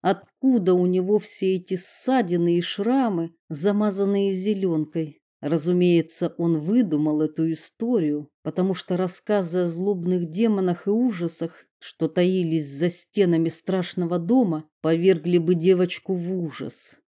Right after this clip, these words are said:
Поэтому Эрик поведал ей нелепую и весёлую историю о падении с велосипеда. Время шло, и Мэри начала клонить в сон, малышка стала зевать,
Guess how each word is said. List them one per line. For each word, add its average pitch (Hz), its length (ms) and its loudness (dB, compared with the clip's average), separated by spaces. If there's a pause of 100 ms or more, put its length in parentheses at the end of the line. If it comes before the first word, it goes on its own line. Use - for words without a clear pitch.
(120)
Поэтому 208 580 2
Эрик 226 400 4
поведал 196 520 4
ей 196 220 0
нелепую 202 840 2
и 175 160 0
весёлую 214 800 0
историю 196 720 2 (120)
о 190 100 -6
падении 220 600 4
с - 160 -12
велосипеда. 185 880 -2 (680)
Время 196 460 4
шло, 233 680 -2 (260)
и 190 160 0
Мэри 226 420 8
начала 180 500 0
клонить 180 580 -2
в - 80 -20
сон, 247 640 -2 (280)
малышка 165 540 0
стала 170 420 -2
зевать, 175 880 -6